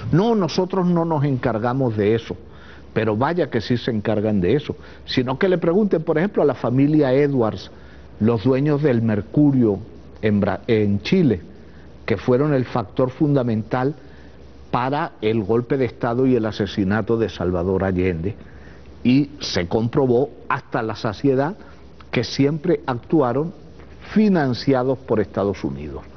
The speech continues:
El Nacional se sostiene exclusivamente por la limosna que le tiran a Bobomán. Y aún así,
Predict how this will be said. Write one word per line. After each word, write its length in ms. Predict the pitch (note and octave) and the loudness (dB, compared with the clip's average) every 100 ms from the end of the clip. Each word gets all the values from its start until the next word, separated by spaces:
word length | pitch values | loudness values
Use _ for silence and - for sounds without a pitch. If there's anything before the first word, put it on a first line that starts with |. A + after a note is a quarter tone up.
| - - - - | -20 -20 -20 -4
El 220 | D3+ D#3+ | 2 2
Nacional 560 | E3 D#3 E3 D#3 G#3+ A3+ | 2 0 2 2 2 -2
se 180 | A3+ F#3+ | -2 -4
sostiene 720 | - D3 - F#3+ G#3 G#3 F#3 - | -2 -4 -2 2 2 0 -6 -2
exclusivamente 1200 | E3 - - D#3 D3+ A3+ G#3+ G3 A#3 A#3+ B3 B3 - - - - - - - - | -2 -2 2 2 2 2 2 2 0 0 -2 -4 -8 -20 -20 -20 -20 -20 -20 -2
por 360 | E3 G#3+ A#3 - | 2 2 2 0
la 220 | C3+ C3 | 2 4
limosna 800 | B2+ B2 A#2+ D#3 G3 - G#3 A3 - - - - - | 4 2 2 2 2 0 -2 -2 -6 -18 -20 -16 -2
que 140 | A2+ | 0
le 160 | A2 G2+ | 2 0
tiran 540 | - D3+ E3 E3 G3 - - - - - | 2 2 2 -2 -6 -12 -20 -20 -20 -8
a 120 | G#2 | -2
Bobomán. 540 | G#2 G2+ F2 D#2 F2 D#2+ - - - - - - - - - - - - - - - | 0 2 0 -2 -6 -8 -12 -20 -20 -20 -20 -20 -20 -20 -20 -20 -20 -20 -20 -20 0
Y 160 | D3 D#3 | 4 4
aún 200 | D3+ D#3 | 4 0
así, 340 | C#3 C4 A#3+ | 0 0 0